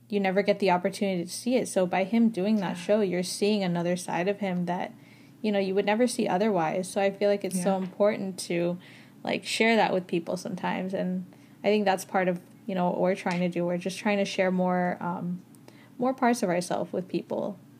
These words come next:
Speaker 1: to
Speaker 2: Exactly.
Speaker 1: hopefully inspire others to do the same or to at least, like, care about things more. You know, I feel like,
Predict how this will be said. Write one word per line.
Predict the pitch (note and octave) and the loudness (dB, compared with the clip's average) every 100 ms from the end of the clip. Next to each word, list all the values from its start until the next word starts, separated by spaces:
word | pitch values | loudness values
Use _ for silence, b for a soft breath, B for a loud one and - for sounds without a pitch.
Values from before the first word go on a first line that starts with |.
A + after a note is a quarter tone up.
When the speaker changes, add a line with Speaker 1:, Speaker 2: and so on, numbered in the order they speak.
| - | -4
Speaker 1:
to | E3+ | 0
Speaker 2:
Exactly. | E3 D3+ - A3+ | 4 4 4 4
Speaker 1:
hopefully | D#3+ D#3+ G#3+ G3+ | 2 4 2 4
inspire | G3 - F#3 F#3+ F#3+ F#3 | 0 0 2 4 4 2
others | F#3+ G3 F3+ | 0 -4 -6
to | - | -8
do | F3 E3+ E3+ | -6 -4 -2
the | F3+ | -4
same | - F3 F3 F3+ | -4 -2 -2 -2
or | |
to | F3+ A#3+ | -2 0
at | A#3 | 2
least, | D#4 G#4 - | 2 0 2
like, | C4 B3 - B B - | 0 0 -14 B B -6
care | - F#3+ F#3 | 2 4 4
about | F3+ - - - | 2 0 -4 -6
things | - - F#3 | -6 -4 -4
more. | F#3 F3 - - | -4 -4 -6 -6
You | - G3+ | -4 -4
know, | G3 | -2
I | G3+ | -2
feel | G#3 A#3 A#3 | -2 -2 -2
like, | A3+ A3 | -2 -4